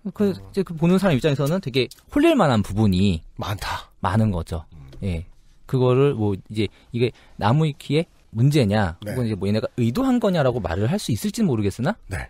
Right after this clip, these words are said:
Speaker 1: 효과는 충분히 그렇다라는
Speaker 2: 음.
Speaker 1: 것. 개인적으로 되게 그래서 문제 제기를 하고 싶었던 것 중에 하나는 작품성 없다고 하는데
Speaker 2: 음.
Speaker 1: 거기서 이제 얘기하는 게 "작품성 없는데 조회수가 잘 나온다." 이런 얘기들이 있어요.
Speaker 2: 이야, 네.
Speaker 1: 그럼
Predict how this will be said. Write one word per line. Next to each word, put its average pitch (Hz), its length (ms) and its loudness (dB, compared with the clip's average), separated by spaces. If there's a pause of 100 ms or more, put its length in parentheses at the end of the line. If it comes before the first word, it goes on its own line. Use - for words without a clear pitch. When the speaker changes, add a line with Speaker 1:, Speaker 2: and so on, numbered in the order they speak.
Speaker 1:
효과는 269 280 0
충분히 214 280 0
그렇다라는 - 400 -8 (220)
Speaker 2:
음. 92 680 -8
Speaker 1:
것. 80 140 -8 (640)
개인적으로 240 300 0
되게 147 160 0
그래서 131 200 0
문제 123 260 0
제기를 139 220 2
하고 196 140 0
싶었던 156 380 -2
것 113 200 -4
중에 101 400 0 (260)
하나는 113 460 0 (460)
작품성 - 400 -2
없다고 135 280 -2
하는데 113 580 0
Speaker 2:
음. 117 80 -2 (680)
Speaker 1:
거기서 208 240 4
이제 143 140 2 (100)
얘기하는 139 400 0
게 170 140 -4 (100)
"작품성 208 440 0
없는데 120 300 2
조회수가 143 360 2
잘 104 180 0
나온다." 101 220 2
이런 175 200 8
얘기들이 123 280 0
있어요. 92 460 0 (200)
Speaker 2:
이야, 85 440 -4
네. 92 60 -6 (580)
Speaker 1:
그럼 214 220 2